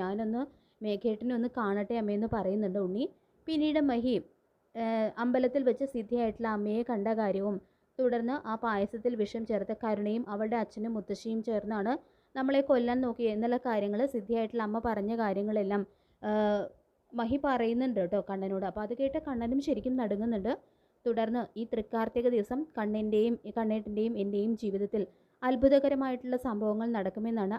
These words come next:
അമ്മ പ്രവചിച്ചത് എന്നെല്ലാം മഹി പറയുമ്പോൾ, "അതിനിനി അധിക ദിവസം ഇല്ലല്ലോ മഹി" എന്ന് കണ്ണൻ പറയുമ്പോൾ, ആ, കണ്ണേട്ടന് പിറന്നാൾ ദിവസം ധരിക്കാനായിട്ട് പുതിയ ഡ്രസ്സ് വാങ്ങണം. വിവാ-, നമ്മുടെ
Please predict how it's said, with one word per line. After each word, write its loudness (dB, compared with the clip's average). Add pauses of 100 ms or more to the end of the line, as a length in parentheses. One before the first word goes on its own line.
അമ്മ -2
പ്രവചിച്ചത് -2 (120)
എന്നെല്ലാം 0
മഹി -2
പറയുമ്പോൾ, -2 (420)
"അതിനിനി 0 (100)
അധിക -2
ദിവസം 0
ഇല്ലല്ലോ 0
മഹി" -4
എന്ന് -2
കണ്ണൻ -4
പറയുമ്പോൾ, -4 (480)
ആ, -8 (120)
കണ്ണേട്ടന് -2
പിറന്നാൾ 0
ദിവസം -2
ധരിക്കാനായിട്ട് -2
പുതിയ -4
ഡ്രസ്സ് -2
വാങ്ങണം. -2 (2000)
വിവാ-, 2
നമ്മുടെ 2